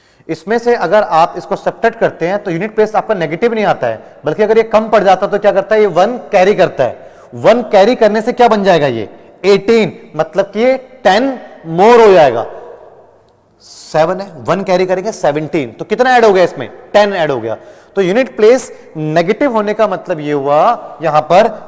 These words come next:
कि ये इसको जरूरत है, ये क्या करेगा? कैरी करेगा। अब ये टेन कैरी करेगा, अब ये वन कैरी करेगा, उससे बेटर क्या है? यहां पर अगर आप वन कैरी करें, उससे बेटर ये है कि आपका जो रिजल्ट आए,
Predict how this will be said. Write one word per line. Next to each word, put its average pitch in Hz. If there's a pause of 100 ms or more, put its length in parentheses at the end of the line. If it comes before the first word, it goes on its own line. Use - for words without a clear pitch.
कि 202 (220)
ये 196
इसको 165
जरूरत 151
है, 196
ये 180
क्या 175
करेगा? 170
कैरी 190
करेगा। 110 (420)
अब 165
ये 208
टेन 208
कैरी 202
करेगा, 190 (560)
अब 151
ये 190
वन 185 (100)
कैरी 190
करेगा, 196
उससे 196
बेटर 202
क्या 220
है? - (520)
यहां 165
पर 175
अगर 165
आप 175
वन 175
कैरी 185
करें, 196 (200)
उससे 196
बेटर 185
ये 196
है 202
कि 208
आपका 185
जो 180
रिजल्ट 185
आए, 196